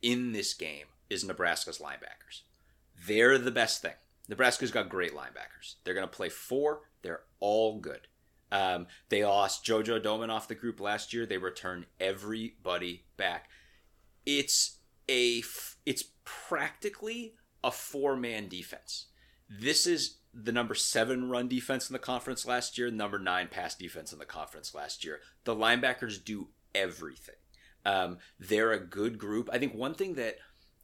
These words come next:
I've, I've maybe, I'm guilty of maybe misrepresenting a little bit is Nebraska does like to attack with their linebackers out of the three four. Jim Leonhard attacks like a banshee with his linebackers out of the three four.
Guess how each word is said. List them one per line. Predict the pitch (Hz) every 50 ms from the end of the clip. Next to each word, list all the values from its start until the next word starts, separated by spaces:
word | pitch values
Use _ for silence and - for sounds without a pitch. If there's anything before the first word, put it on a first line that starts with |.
| _ _ _ _ _ _ -
I've, | 120 113 107 - -
I've | 117 117 107
maybe, | 113 123 139 160 185 214 202 220 214 208 190 - - _
I'm | 123 127 127
guilty | 113 139 143 156 156 185
of | 160 120
maybe | 131 135 139 131
misrepresenting | 110 101 104 101 - - 107 101 - 113 92 101 98 95 90
a | 85 85
little | 87 90 92
bit | 90 107 104 101
is | 101 - -
Nebraska | 110 92 123 135 160 165 - 180
does | 135 127 117 110 104
like | 104 95 87
to | - 98
attack | 92 90 - 95 87 82 -
with | - 87
their | 92 87 82
linebackers | 80 80 78 80 82 82 82 - 90 80
out | 80 78 80
of | 78
the | 78
three | 78 - - 87 82
four. | 78 - - 85 82 87 92 - - - _ _ _ _ _ _ _ - _ _ _ _ - 123
Jim | 104 - - 196 240 247 220 156
Leonhard | 143 139 139 123 113 107 98 90 - -
attacks | 104 101 - - 98 90 - - -
like | 92 -
a | 85 82 82 - _
banshee | - 98 92 90 85 - - - 78 67 62 - _ _
with | 85 82
his | 87 82 78
linebackers | 78 80 80 78 76 73 71 71 - - 78 71 - - -
out | - 80
of | 78 76
the | - 71
three | - - 82 69
four. | 65 - - - - - -